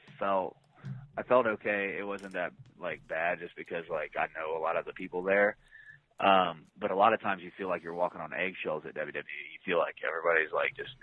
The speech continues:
watching you, like, "Oh, I didn't like the way that guy walked," or they'll make themselves unapproachable so you can't, like, go up and say hi to them, but then as soon as you walk away, they're like, "That guy didn't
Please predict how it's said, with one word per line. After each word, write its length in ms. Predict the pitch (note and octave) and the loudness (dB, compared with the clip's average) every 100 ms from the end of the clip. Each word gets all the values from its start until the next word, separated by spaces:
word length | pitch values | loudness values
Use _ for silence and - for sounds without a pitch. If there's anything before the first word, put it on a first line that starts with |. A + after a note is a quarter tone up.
| - - - - | -18 -18 -20 2
watching 440 | A2 A2 - A#2 | 8 8 6 0
you, 440 | G#2+ G2+ G2+ G2 G2 | 4 6 6 6 6
like, 280 | F#2+ E2+ D#2+ - - - | 6 6 4 -4 -4 4
"Oh, 220 | - G2+ | 6 6
I 100 | - | 4
didn't 180 | G#2 G2+ | 0 0
like 180 | G2 - | -2 -4
the 60 | |
way 180 | G2+ G2 | 0 2
that 180 | F#2+ F2 | 2 2
guy 260 | G2 F2+ F2+ F#2+ - | 2 0 -2 -8 -18
walked," 640 | F2+ F#2+ G2+ F#2+ F2 - | -8 0 6 6 6 2
or 200 | F#2+ E2+ - - - _ | -6 -6 -8 -18 -20 _
they'll 240 | A2 A2+ | 2 2
make 280 | G#2+ A2+ A2+ | 4 0 0
themselves 720 | A#2 G#2+ - A2+ G#2+ G#2+ G2+ F2 - | -2 -2 -2 -2 0 2 0 -2 -2
unapproachable 880 | A#2 G#2+ - G#2+ G2+ G#2 F#2+ F#2 - | -2 0 2 2 2 -4 -6 -6 -4
so 80 | G2+ | -4
you 140 | F#2+ | -4
can't, 280 | - G#2 F#2+ | -4 -2 -2
like, 180 | F#2 E2+ | -4 0
go 140 | G2 | 2
up 100 | F#2+ | 2
and 140 | F#2 E2+ | 0 -2
say 100 | G2+ | 0
hi 200 | F2+ F#2+ | 4 4
to 100 | F#2+ | 2
them, 160 | F#2+ F2+ | -2 -2
but 80 | F2 | -4
then 100 | F2+ | -6
as 60 | F2+ - | -8 -8
soon 100 | G2 | -10
as 100 | F#2 | -4
you 100 | F#2 | 4
walk 200 | F2+ F2 | 4 4
away, 300 | F2+ F2+ F2 | 2 4 4
they're 140 | F2 | 2
like, 160 | E2 D2+ - - - | -2 -4 -8 -10 2
"That 180 | - - | 2 4
guy 200 | E2 D#2 | 2 2
didn't 260 | D#2+ E2 | -2 -8